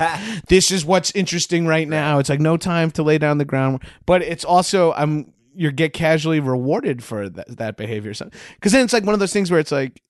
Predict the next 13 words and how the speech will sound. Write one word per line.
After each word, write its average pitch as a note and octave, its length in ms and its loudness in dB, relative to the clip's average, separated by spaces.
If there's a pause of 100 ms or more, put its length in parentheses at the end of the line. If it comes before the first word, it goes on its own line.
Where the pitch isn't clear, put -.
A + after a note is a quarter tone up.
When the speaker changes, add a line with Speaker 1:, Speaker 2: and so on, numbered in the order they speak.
(180)
Speaker 2:
we C3+ 120 -4
talk C#3 200 0
about C3 220 0
with B2+ 200 -2
the C3 260 -2
<laughs> - 40 -16
cross C3+ 280 0
country, C#3+ 400 0
it's A2+ 160 -4
like, A2+ 260 -4 (340)
if B2+ 140 -4
I E3 140 4
try D3+ 680 2